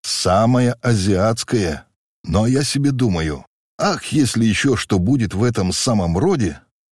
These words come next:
то уже было бы только кому за меня заложиться.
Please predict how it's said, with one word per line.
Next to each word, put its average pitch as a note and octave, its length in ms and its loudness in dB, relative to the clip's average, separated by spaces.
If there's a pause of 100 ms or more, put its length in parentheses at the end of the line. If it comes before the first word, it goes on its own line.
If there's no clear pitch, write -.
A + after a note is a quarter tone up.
(220)
то E2+ 140 0
уже G2 280 0
было C3 300 0
бы G2 160 -2
только B2 400 0
кому B2 360 0
за G#2+ 180 0
меня C3 380 0
заложиться. B2+ 1040 -4